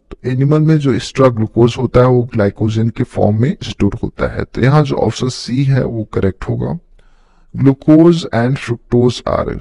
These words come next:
जो glucose और fructose होता है वो एक दूसरे के isomer होते हैं, ठीक है।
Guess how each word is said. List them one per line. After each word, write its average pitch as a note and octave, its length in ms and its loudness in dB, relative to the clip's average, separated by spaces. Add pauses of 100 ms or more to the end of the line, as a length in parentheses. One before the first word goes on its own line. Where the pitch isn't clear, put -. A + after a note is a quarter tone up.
(120)
जो C3 140 0
glucose C3+ 500 0
और B2 180 2
fructose B2 560 0
होता A2 280 0
है A#2 140 0
वो A#2 300 0
एक A#2+ 200 -4
दूसरे G#2+ 380 -2 (100)
के - 220 -6 (120)
isomer G#2+ 500 -2
होते - 380 -8
हैं, - 200 -10 (160)
ठीक - 200 -4
है। F3 140 -6